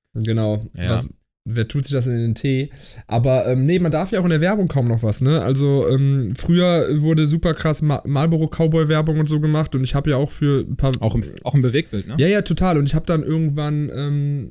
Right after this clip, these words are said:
Speaker 1: auch für verschiedene Arbeitgeber auch hin und wieder mal Werbung für Kippe gemacht, wie man so sagt, in den Kreisen.
Speaker 2: <laughs>
Speaker 1: Immer der größte Abfuck eigentlich, weil du halt kaum was durftest. Aber ich hab einmal einen Pitch gehabt für eine Zigarettenmarke. Sag ich den Namen? Nee, eigentlich ist egal, aber das, der Claim war halt, äh, „Do your thing.“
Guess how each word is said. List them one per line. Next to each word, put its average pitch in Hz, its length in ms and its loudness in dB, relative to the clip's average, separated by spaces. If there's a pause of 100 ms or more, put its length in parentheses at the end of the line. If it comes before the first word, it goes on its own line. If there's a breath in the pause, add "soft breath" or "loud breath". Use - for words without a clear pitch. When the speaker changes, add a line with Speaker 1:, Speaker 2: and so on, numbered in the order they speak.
Speaker 1:
auch 131 220 -4
für 143 500 -6
verschiedene 160 580 -4
Arbeitgeber 147 800 -2
auch - 140 -2
hin 156 140 2
und 165 100 2
wieder 147 180 2
mal 143 200 2
Werbung 147 260 2
für - 160 -4
Kippe 202 280 0
gemacht, 202 340 0
wie 190 60 2
man 175 140 2
so 170 80 0
sagt, 165 300 0
in 156 80 -2
den 156 100 0
Kreisen. 165 640 2
Speaker 2:
<laughs> - 560 -16
Speaker 1:
Immer 143 200 4
der 135 100 4
größte 147 320 0
Abfuck 190 300 -2
eigentlich, 170 300 0
weil 151 100 0
du 143 80 2
halt 139 120 0
kaum 160 160 -2
was 151 140 -2
durftest. 185 460 -4 (320 loud breath)
Aber 127 120 -2
ich 143 80 -2
hab - 140 -6
einmal 185 240 0
einen 170 120 -2
Pitch - 260 -4
gehabt 180 280 -4
für 175 100 -6
eine 160 280 -4
Zigarettenmarke. 175 880 -2 (800 soft breath)
Sag 147 200 -6
ich 156 100 -6
den 147 220 -4
Namen? 143 1400 -4
Nee, 156 240 2
eigentlich 143 280 0
ist 143 160 -4
egal, 160 320 2
aber 139 220 2
das, 139 160 0
der 139 120 2
Claim 160 380 2
war 156 180 2
halt, 151 300 0
äh, 143 320 0
„Do 131 140 2
your 151 160 4
thing.“ 196 360 -2